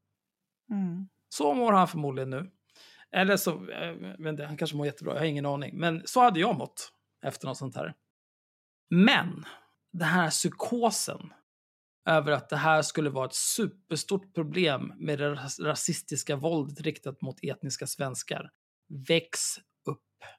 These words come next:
Speaker 1: Hade det här varit en tjockis så hade de kallat honom för tjockis och så hade det varit ett hatbrott mot tjocka.
Speaker 2: Ja, jag kan tänka mig att de här två, de är bara horungar som skulle må bra av att få mer stryk. Alternativt mindre stryk, beroende på vad de har för hemförhållanden.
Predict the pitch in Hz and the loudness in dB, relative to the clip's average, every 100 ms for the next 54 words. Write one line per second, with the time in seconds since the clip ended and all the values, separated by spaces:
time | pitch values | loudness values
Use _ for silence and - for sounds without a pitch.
0 | _ _ _ _ _ _ _ - 196 233 | _ _ _ _ _ _ _ 2 6 8
1 | 214 190 190 170 - - 196 - - - | 8 4 2 -2 -4 -4 -6 -8 -12 -12
2 | - - - 139 - 147 - - - - | -8 -8 -6 -6 -4 -6 -4 -8 -8 -8
3 | - - _ - - - - - - - | -8 -10 _ -18 -16 -10 -8 -6 -8 -6
4 | - - - - - - - - - 226 | -6 -6 -8 -12 -14 -16 -12 -12 0 4
5 | 269 285 269 233 170 160 151 160 175 185 | 4 4 4 2 2 0 0 2 4 2
6 | - 143 147 180 156 147 - - 151 143 | -2 -4 0 0 2 2 2 0 0 0
7 | 170 170 139 131 143 - 139 135 127 139 | -2 -2 -2 -4 -4 -4 -4 -6 -2 0
8 | 139 135 135 - 185 131 143 139 - - | 0 -2 -6 -6 -4 -2 -2 -2 -4 -6
9 | 143 135 - - - - _ - 170 165 | -8 -10 -12 -14 -14 -16 _ 2 2 4
10 | 151 147 135 156 151 170 147 143 - 143 | -2 -4 -4 0 4 4 4 -2 -4 -10
11 | - 160 143 131 135 143 143 143 143 131 | -6 -2 -2 -2 -4 -2 0 0 -2 -2
12 | 135 131 139 139 135 135 139 | -6 -4 -4 -2 -4 -6 -8